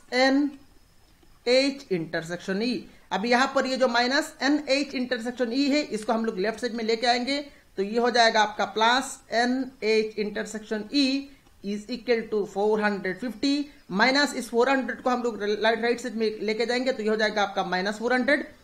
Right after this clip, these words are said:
अब फ़ोर हंड्रेड फिफ्टी माइनस फ़ोर हंड्रेड करेंगे, तो ये हो जाएगा आपका फिफ्टी। तो यहाँ पर हम लोगों को दोनों लैंग्वेज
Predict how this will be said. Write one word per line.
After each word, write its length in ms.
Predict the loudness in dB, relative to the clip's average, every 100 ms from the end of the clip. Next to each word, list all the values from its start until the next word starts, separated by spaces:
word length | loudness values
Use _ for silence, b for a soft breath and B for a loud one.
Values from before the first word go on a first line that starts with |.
| -18 -6
अब 220 | -6 -4 2
फ़ोर 180 | 4 4
हंड्रेड 280 | 2 -2
फिफ्टी 240 | -4 -4 0
माइनस 320 | 2 0 -2
फ़ोर 200 | -2 0
हंड्रेड 220 | 2 0
करेंगे, 300 | -2 -2 0
तो 140 | -2 0
ये 120 | 0
हो 120 | 0
जाएगा 300 | 2 2 2
आपका 220 | 2 0
फिफ्टी। 380 | -6 -6 -6 -8 -10 b b b
तो 60 | 2
यहाँ 240 | 4 2
पर 80 | 2
हम 160 | 0 0
लोगों 300 | 0 2 0
को 380 | 2 2 2 -4 -14
दोनों 440 | 2 6 6 6 4
लैंग्वेज 600 | 4 4 4 4 2 -2